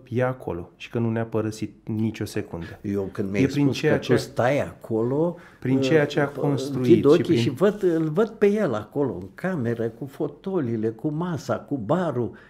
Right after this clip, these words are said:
Speaker 2: El e cu voi
Speaker 1: Da,
Speaker 2: acolo.
Speaker 1: e în povestea noastră, e în dialogul nostru de zi
Speaker 2: Am
Speaker 1: cu
Speaker 2: înțeles
Speaker 1: zi.
Speaker 2: că Ioana l-a ținut de mână când s-a prăpădit.
Speaker 1: Așa cum el a ținut-o pe Ioana în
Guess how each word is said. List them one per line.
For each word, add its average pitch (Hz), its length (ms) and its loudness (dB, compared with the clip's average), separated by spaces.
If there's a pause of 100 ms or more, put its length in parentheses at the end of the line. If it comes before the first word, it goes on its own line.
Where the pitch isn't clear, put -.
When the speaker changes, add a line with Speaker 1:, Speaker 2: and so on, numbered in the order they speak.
Speaker 2:
El 185 200 4
e 226 80 -2
cu 208 160 -4
voi 123 320 2
Speaker 1:
Da, 78 80 0
Speaker 2:
acolo. - 280 -4
Speaker 1:
e 214 80 0
în 135 380 0 (420)
povestea 143 480 0
noastră, 147 460 -2
e 113 260 0
în 151 160 0
dialogul 135 540 0
nostru 151 400 -2
de 117 160 0
zi 117 80 0
Speaker 2:
Am 123 80 0
Speaker 1:
cu 135 60 2
Speaker 2:
înțeles 123 320 -2
Speaker 1:
zi. 156 120 4
Speaker 2:
că 127 100 0
Ioana 131 460 0
l-a 127 140 -2
ținut 135 380 -4
de 143 80 -4
mână 143 420 -6
când 117 180 -6
s-a 101 180 -6
prăpădit. 110 880 -10 (1400)
Speaker 1:
Așa 151 260 -2
cum 123 280 0
el 120 220 0
a 131 80 0
ținut-o 120 340 -4
pe 110 140 -4
Ioana 107 520 0
în 120 120 -2